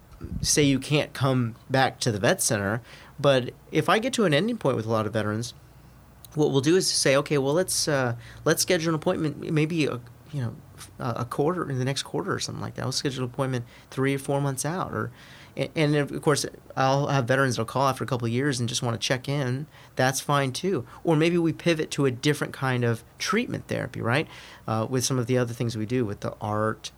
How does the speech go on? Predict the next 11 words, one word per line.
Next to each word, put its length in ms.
guitar, 880
Tai 220
Chi 340
that 140
we 100
do, 220
all 100
these 160
other 300
non-traditional 580
therapies, 480